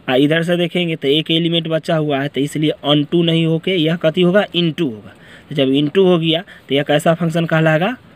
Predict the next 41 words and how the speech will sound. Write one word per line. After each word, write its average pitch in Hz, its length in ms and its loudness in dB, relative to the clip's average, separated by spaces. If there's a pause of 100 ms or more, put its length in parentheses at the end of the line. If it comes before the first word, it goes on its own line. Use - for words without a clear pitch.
(260)
वन 135 380 2
वन, 190 340 2 (960)
वन 135 360 2
वन 214 260 2 (460)
into। 110 460 -2 (480)
क्या 147 160 2
कहलाएगा 165 420 0
यह, 208 220 0 (420)
वन 113 220 -8
वन 113 180 -8
into। 104 300 -14
ये 151 220 2
बताइए, 185 460 2
तो - 400 -8
इधर 165 240 2
से 185 120 -2
हो 185 80 2
गया 185 220 2
many 196 300 0
one, 196 200 -8 (360)
आ 120 60 -2
इधर 151 260 2
से 160 140 -6
onto 156 260 -4
होगा 175 300 2
कि 175 120 -2 (120)
into, 180 260 -6 (300)
तो 127 80 -4
element 151 440 0
बचा 165 320 0
हुआ 170 300 0
है 156 120 -14 (240)
तो - 60 -10
ये 127 100 0
हो 131 100 0
जाएगा 131 340 0
into। 110 380 -8
तो 117 80 -10
क्या 135 200 0
लिख 147 200 0
देंगे, 170 280 0